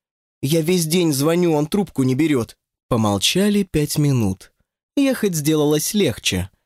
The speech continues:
Дождь прекратился. «А если тебе свалить куда подальше? Поезжай в Тверь, где тёткина квартира». «Ага. А они знают, где живёт моя мать, в какую школу ходит сестра».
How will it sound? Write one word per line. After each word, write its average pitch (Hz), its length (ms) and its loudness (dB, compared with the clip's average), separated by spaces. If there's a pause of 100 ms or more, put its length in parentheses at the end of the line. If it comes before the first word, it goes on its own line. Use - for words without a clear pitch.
(280)
Дождь 226 540 0
прекратился. 110 1000 -2 (840)
«А 220 80 0
если 233 320 0
тебе 190 260 -2
свалить 160 480 0
куда 185 260 0
подальше? 156 720 0 (560)
Поезжай 202 480 2
в - 80 -10
Тверь, 196 320 0
где 151 220 -2
тёткина 202 420 -2
квартира». 165 640 -2 (460)
«Ага. 160 560 0 (360)
А 143 160 0
они 233 200 2
знают, 226 380 0
где 135 160 0
живёт 143 340 0
моя 151 200 2
мать, 120 360 -2 (300)
в - 80 -20
какую 185 340 0
школу 185 360 0
ходит 127 360 -4
сестра». 139 640 -2